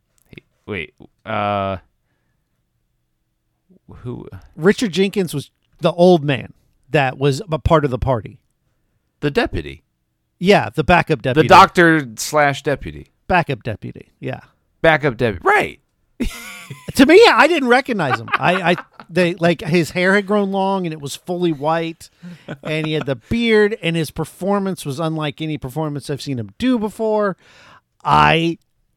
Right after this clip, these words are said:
Speaker 2: I was surprised, uh, that this was him. Like, it didn't ever click for me at all throughout the whole movie.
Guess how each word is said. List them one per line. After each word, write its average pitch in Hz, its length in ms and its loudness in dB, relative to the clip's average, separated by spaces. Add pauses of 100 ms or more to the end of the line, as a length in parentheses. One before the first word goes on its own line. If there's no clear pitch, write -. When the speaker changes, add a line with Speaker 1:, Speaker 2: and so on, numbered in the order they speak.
(140)
Speaker 2:
I 135 240 0
was 151 240 -2
surprised, 214 880 0
uh, 139 340 -2 (1400)
that 160 300 -2
this - 340 -4
was 175 200 -2
him. 233 320 -2
Like, 147 280 -2
it 151 140 -4
didn't 170 340 -4 (460)
ever 175 260 0
click - 360 -4
for 135 160 -4
me 107 240 -10
at 170 160 0
all 160 320 8 (340)
throughout 156 240 0
the 127 60 -8
whole 170 240 0
movie. 135 380 -4